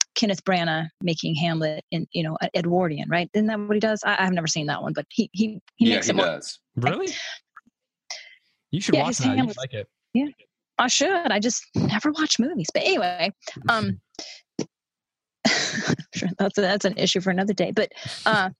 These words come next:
Speaker 3: <laughs>
Speaker 1: part, part of the reason I don't have any problem with that is because Shakespeare himself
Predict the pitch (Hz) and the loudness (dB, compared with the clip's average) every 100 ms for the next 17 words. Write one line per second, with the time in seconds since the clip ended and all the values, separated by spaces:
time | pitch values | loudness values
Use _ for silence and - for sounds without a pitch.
0 | - - - - - _ - 466 381 480 | -18 -20 -18 -20 -20 _ 0 2 2 2
1 | 403 330 294 285 285 247 226 269 381 294 | 2 2 0 0 0 0 0 2 2 0
2 | 240 - 254 254 262 - 339 - 311 269 | -2 0 0 0 0 2 0 2 2 2
3 | - 269 | 0 -2